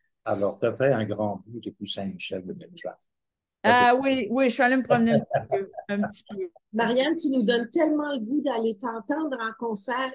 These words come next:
Speaker 3: Où on peut aller t'entendre ? Et où,
Speaker 2: Ben,
Speaker 3: où peut-on trouver toutes les dates de tes concerts ?
Speaker 2: Donc, les, les dates de mes concerts peuvent être, euh, trouvées sur mon site web, marianne trudel point com. Les albums,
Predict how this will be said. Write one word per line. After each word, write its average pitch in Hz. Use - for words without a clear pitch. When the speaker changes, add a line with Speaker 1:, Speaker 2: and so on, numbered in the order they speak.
Speaker 3:
Où 370
on 240
peut 302
aller 254
t'entendre ? 202
Et 277
où, -
Speaker 2:
Ben, 240
Speaker 3:
où 359
peut-on 349
trouver 320
toutes 370
les 302
dates 269
de 240
tes 226
concerts ? 196
Speaker 2:
Donc, 240
les, 247
les 226
dates 240
de 254
mes 247
concerts 226
peuvent 208
être, 208
euh, 208
trouvées 208
sur 214
mon 202
site 185
web, 202
marianne 202
trudel 175
point 170
com. 208
Les 208
albums, 226